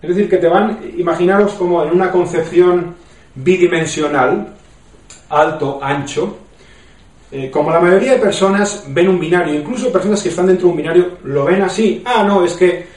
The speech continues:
solo puedo poner por aquí y por allá y ya". Y cualquier otra persona te va a decir, "Ah, es que en el mío yo puedo poner ilimitadamente, con lo cual tengo mayor potencial".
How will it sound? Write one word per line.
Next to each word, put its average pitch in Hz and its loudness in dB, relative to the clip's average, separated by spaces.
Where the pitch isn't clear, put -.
solo 196 2
puedo 180 4
poner 170 0
por 160 0
aquí 185 0
y - -2
por 156 0
allá 143 -2
y 120 -6
ya". 143 -2
Y 180 -4
cualquier 190 0
otra 233 -2
persona 185 0
te 180 0
va 160 2
a - 4
decir, 160 -4
"Ah, 208 0
es 175 -2
que 180 -4
en 160 -6
el 151 -4
mío 175 2
yo 170 2
puedo 165 0
poner 160 -4
ilimitadamente, 139 -4
con 117 -8
lo 110 -8
cual 135 -4
tengo 139 -6
mayor 123 -2
potencial". 107 -8